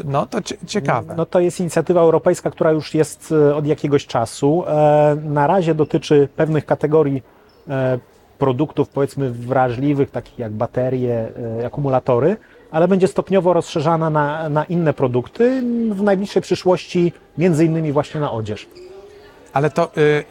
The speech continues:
Speaker 1: czy to będzie wyglądało tak, że ja, biorąc jakieś urządzenie, które mi sczyta ten, e, ten, e, znacznik, przyłożę do produktu i tu mi się wyświetli: „Wyprodukowane w takim i takim miejscu, składa się z tego i z tego”,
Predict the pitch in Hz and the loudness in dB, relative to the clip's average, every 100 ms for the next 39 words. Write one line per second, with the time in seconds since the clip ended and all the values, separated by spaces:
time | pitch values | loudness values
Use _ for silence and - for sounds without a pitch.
0 | - - 135 170 214 165 156 143 143 147 | -14 -12 -4 0 0 0 0 0 2 2
1 | 143 139 127 135 160 143 156 143 131 - | 0 -2 0 2 2 2 0 2 -2 -6
2 | - 135 135 135 - 139 151 139 139 113 | -6 -6 -4 -8 -4 0 0 2 0 0
3 | 101 104 - 127 127 123 - 151 123 117 | -6 -10 -6 -4 -4 -6 -2 -4 0 -2
4 | 113 110 104 - _ _ _ 135 123 117 | -2 -8 -12 -20 _ _ _ -4 -2 0
5 | 117 113 117 113 131 - - 127 127 120 | -2 -2 -4 -6 -10 -14 -4 -2 -2 -4
6 | 123 120 117 120 143 120 - 135 180 - | -4 -2 -4 -2 -2 -2 -6 -6 -6 -10
7 | _ - - 160 160 180 160 147 - 151 | _ -10 -2 2 2 2 0 -2 0 -2
8 | 127 135 - 160 156 175 180 - 151 151 | 0 -4 -4 -6 -2 0 0 -2 -2 -4
9 | - 151 147 135 165 165 151 156 151 165 | -2 -4 -2 -2 -2 0 -2 -2 0 0
10 | 165 156 147 - - 131 117 165 160 151 | 2 0 -2 -16 -12 -12 -4 -2 -2 -4
11 | 147 147 - 131 135 147 160 - 151 - | -2 -4 -4 -8 -4 -2 -4 -6 -8 0
12 | 170 151 - 135 - 151 139 131 - - | 0 0 -2 -6 -2 0 0 0 -2 -2
13 | 160 165 175 | 0 4 2